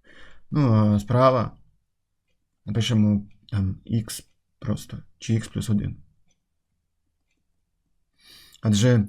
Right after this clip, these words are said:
при будь-якому значенню ікса ікс плюс три завжди більше за ікс плюс один. Є? Ну що ж,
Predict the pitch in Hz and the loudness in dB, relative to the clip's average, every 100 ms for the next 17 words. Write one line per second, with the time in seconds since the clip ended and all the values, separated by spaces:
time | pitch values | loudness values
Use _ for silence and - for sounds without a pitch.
0 | - - 110 131 117 104 110 110 113 107 | -6 -4 0 2 2 2 2 2 4 2
1 | 107 104 104 101 135 156 - - - - | 2 2 0 -2 -2 -4 -6 -20 -20 -6
2 | 127 117 104 - 101 104 - 123 127 156 | 0 0 -2 -8 -4 -4 -4 -6 -4 -4
3 | - - - _ _ _ _ _ _ _ | -10 -20 -20 _ _ _ _ _ _ _
4 | _ _ _ _ _ _ _ _ _ 104 | _ _ _ _ _ _ _ _ _ -2
5 | 104 135 120 113 113 - - 117 110 139 | 2 2 4 2 2 -2 -6 2 6 6
6 | 107 - 101 - - 95 101 101 - - | 4 -2 -6 -4 -4 0 0 0 -2 -4
7 | 120 - - - - - - - 104 101 | -4 -4 -14 -20 -20 -20 -20 -10 -6 -4
8 | 110 104 98 - - - - - - - | 0 0 -2 -4 -14 -16 -16 -18 -18 -18
9 | - - - - - - 104 135 - - | -20 -20 -20 -20 -20 -12 -6 -4 -6 -14
10 | - - - - 143 135 107 | -20 -20 -20 -8 -4 -2 -2